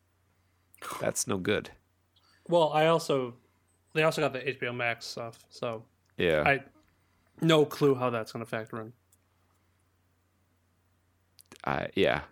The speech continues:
Speaker 1: I don't really know how they, they would count that as part of the film's gross. Uh, The Protege, down an eighth, one point six million dollars. The Night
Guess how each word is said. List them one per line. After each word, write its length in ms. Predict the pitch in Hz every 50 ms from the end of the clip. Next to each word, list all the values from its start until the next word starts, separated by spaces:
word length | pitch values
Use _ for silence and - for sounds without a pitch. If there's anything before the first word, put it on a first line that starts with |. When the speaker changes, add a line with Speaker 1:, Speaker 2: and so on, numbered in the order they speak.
| _ -
Speaker 1:
I 220 | - - 82 80
don't 280 | 78 80 80 78 76 -
really 240 | 80 80 78 76 71
know 140 | 71 71
how 160 | 73 76 71 69
they, 260 | - 69 69 - - - -
they 120 | - 73
would 160 | 69 64 -
count 300 | - - - 73 78 -
that 240 | - 76 73 76 - - _ _ _ _ _ _ _ _ _ _ _ _ _ -
as 360 | - - - - - - - - - _
part 180 | - 101 90
of 80 | 85 80
the 80 | -
film's 380 | - - 92 87 82 80 - -
gross. 520 | - - 78 95 - 90 - - - - - - - - - - - - - - - _ _ _ _ _ _ _ _ _ _ _
Uh, 440 | - 104 95 87 85 85 82 80 - - - - _ 131 143
The 320 | 120 104 101 - 107 107
Protege, 960 | 92 - - 117 117 110 - - 95 82 - - - - - - - 101 104 - - _ _ _ _ _ _ _ _ _ _ _ _ _ _ _ _ _ _ _ - _ _ - - - - _ _ - 110
down 360 | - 90 82 85 87 87 80
an 200 | 65 76 76 - -
eighth, 420 | - 67 71 73 - - - - _ _ _ _ _ _
one 200 | - 82 80 76
point 260 | - - 78 69 -
six 220 | - - - - -
million 200 | - 78 78 -
dollars. 420 | - 76 76 82 87 85 82 - - - - - - - - - - _ _ _ _ -
The 100 | 90 87
Night 300 | 87 90 123 165 -